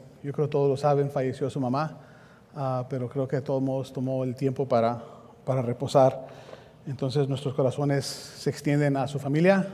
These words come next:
Ah, sabemos que está en mejor lugar, pero siempre duele cuando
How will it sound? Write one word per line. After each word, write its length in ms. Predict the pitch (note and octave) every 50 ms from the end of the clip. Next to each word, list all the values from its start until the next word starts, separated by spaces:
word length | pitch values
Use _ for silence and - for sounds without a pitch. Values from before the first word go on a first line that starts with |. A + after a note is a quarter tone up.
| - - - - - - - - - - - - - -
Ah, 200 | D3 C3+ C3 B2
sabemos 460 | - - C#3 C#3+ C#3+ D3 D3 C#3+ D3
que 120 | D3 C#3+ C3
está 300 | - - - C#3+ C#3+ C#3+
en 100 | C#3 C3
mejor 400 | C3 B2+ A#2+ D3 D3+ D3+ C#3+ C#3+
lugar, 840 | C#3+ C#3 C#3+ D#3+ F3+ F3+ F3 - - - - - - - - - -
pero 160 | - C3 B2+
siempre 480 | A#2+ - - D3 C#3+ C#3+ D3 D3 C#3 C3+
duele 380 | B2 C3+ C3 C3+ C#3 C#3 C3 C3+
cuando 340 | - C#3 C3 C3 A#2+ B2+